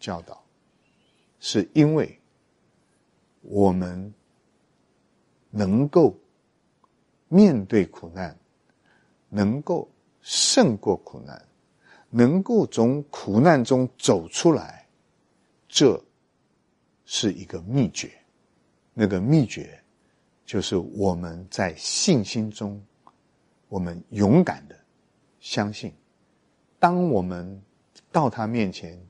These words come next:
去哭诉的时候，他在乎我们，他愿意听我们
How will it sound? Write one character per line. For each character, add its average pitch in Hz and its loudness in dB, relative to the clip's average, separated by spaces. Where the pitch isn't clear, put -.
去 - -2
哭 175 -6
诉 151 -2
的 87 -10
时 - -12
候， - -16
他 101 -6
在 - -2
乎 90 -16
我 82 -16
们， - -20
他 101 0
愿 165 6
意 127 2
听 107 0
我 85 -4
们 69 -16